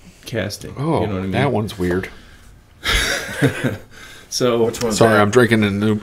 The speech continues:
Speaker 2: a new beer.
Speaker 3: Which one's
Speaker 2: Uh,
Speaker 3: that?
Speaker 2: this is the
Speaker 3: Is that the
Speaker 2: Voodoo
Speaker 3: one?
Speaker 2: Ranger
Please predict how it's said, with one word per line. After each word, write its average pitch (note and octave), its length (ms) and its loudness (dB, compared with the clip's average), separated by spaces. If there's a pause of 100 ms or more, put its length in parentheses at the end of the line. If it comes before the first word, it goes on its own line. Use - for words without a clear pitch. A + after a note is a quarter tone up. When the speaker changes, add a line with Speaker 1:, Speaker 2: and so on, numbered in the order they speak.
Speaker 2:
a G#2+ 80 2
new B2+ 220 2
beer. F2+ 260 4
Speaker 3:
Which G#2 320 -6
one's G2 140 4
Speaker 2:
Uh, F#2 40 0
Speaker 3:
that? F2 100 2
Speaker 2:
this A#2 180 2
is G#2+ 240 0
the F#2+ 340 -2 (2500)
Speaker 3:
Is - 120 -18
that C3+ 120 6
the E3 80 8
Speaker 2:
Voodoo E3+ 240 8
Speaker 3:
one? D3+ 80 2
Speaker 2:
Ranger A#2 720 4